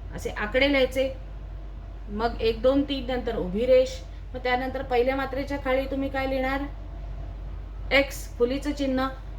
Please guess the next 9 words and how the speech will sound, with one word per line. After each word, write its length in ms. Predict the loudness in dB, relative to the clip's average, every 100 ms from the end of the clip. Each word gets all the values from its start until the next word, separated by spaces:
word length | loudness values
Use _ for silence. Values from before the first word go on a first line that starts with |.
| -10 -10
सम 500 | -8 0 4 4 4 -2 -10 -10 -10 -12 -10
आणि, 260 | -6 -2 -2 -2 -10 -10 -12 -12 -10 -10 -8 -8 -10 -10 -10 -10 -10 -8 0
अ, 340 | 2 4 2 4
चौथ्या 280 | 4 6 4
मात्रेवर 480 | 2 -2 -2 -2 -6
काल, 400 | 4 6 6 0 -8 -12 -6
त्यामुळे 240 | -4 -4 -4
तिथे 200 | -4 -4
तुम्ही 280 | -4 -4